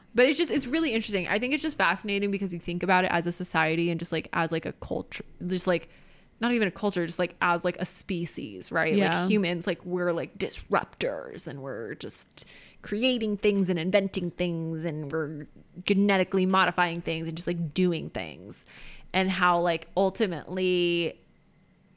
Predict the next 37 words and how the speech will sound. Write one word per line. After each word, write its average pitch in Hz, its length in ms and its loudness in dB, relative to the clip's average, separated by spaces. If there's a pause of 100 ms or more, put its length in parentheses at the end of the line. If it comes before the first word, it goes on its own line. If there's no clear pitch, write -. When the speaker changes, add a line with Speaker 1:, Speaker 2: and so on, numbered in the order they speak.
(600)
Speaker 1:
we're, 180 720 2
like, 170 200 -2
sort 175 220 -2
of 160 120 -12
killing 170 360 -4
ourselves 330 480 4
off 226 360 4
in 320 100 0
a 330 60 0
weird 320 260 2
way 330 380 4
by 220 240 4
these 240 180 -2
innovations 254 680 -2
because 233 260 -2
there's 185 180 -2
things 190 180 -4
that 180 80 -2
we 180 120 0
also 175 320 -2
don't 151 300 -4
know. 208 260 2
I 220 80 2
don't 240 80 2
know. 226 80 2
It's, 214 120 0
like, 226 140 0
kind 240 180 -4
of 269 60 -6
humbling 180 460 -2
in 170 80 -6
a 165 40 -4
weird - 260 -6
way. 135 340 -6 (260)
Speaker 2:
Yeah. 240 380 8
Well, 214 160 6
like, 220 280 2